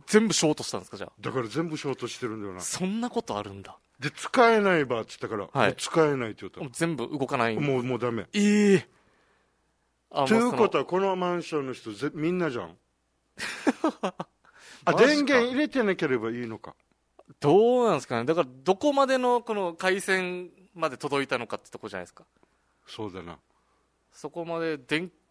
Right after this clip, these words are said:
Speaker 1: 急激に電圧が一気に上がったってことですよね、要は。
Speaker 2: うん、うん。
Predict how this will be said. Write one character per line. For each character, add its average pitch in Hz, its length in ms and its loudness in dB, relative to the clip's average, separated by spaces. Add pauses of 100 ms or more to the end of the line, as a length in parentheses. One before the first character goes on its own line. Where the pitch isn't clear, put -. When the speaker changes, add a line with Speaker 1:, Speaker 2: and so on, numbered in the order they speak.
(300)
Speaker 1:
急 226 420 -4
激 220 260 -4
に 196 140 0
電 175 260 2
圧 180 180 -2
が 151 280 0
一 - 160 -16
気 156 120 -10
に 107 80 -6 (260)
上 131 60 -8
が 131 80 -4
っ 135 100 -8
た 135 80 -4
っ - 20 -4
て - 80 -12
こ 113 60 -10
と 104 60 -8
で 98 60 -12
す - 80 -14
よ 98 80 -12
ね、 104 120 -14
要 107 80 -6
は。 110 120 -4
Speaker 2:
う - 20 -4
ん、 110 100 -8
う 117 100 -14
ん。 101 240 -14